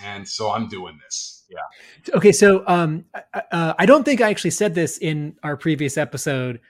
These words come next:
Speaker 2: but in those panels in the final issue, which do match the game, uh, I haven't done a comparison side by side, but based on eyeballing it and memories, the cars do match.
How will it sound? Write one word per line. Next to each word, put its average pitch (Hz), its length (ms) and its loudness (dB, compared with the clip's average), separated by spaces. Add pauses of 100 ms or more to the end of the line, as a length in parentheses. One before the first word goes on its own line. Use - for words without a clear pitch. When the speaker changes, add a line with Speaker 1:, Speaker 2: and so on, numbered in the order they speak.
(140)
Speaker 2:
but 156 240 -4 (160)
in 247 220 4
those 202 220 2
panels 170 520 -4
in 127 100 -8
the 117 60 -10
final 127 380 -6
issue, 123 340 -10
which 123 220 -14
do 143 200 -4
match 131 420 -4
the 135 80 -12
game, 120 460 -6 (540)
uh, 123 380 -8
I 147 80 0
haven't 160 180 0
done 156 160 0
a 127 60 -2
comparison 139 680 -6
side 127 280 -6
by 127 120 -8
side, 123 480 -4
but 147 160 -8 (520)
based 170 280 -2
on 160 140 -2
eyeballing 147 580 0
it 135 80 -8
and 127 180 -8
memories, 135 640 -4 (440)
the 143 120 -4
cars 226 640 -4 (280)
do 175 220 0
match. 135 720 -6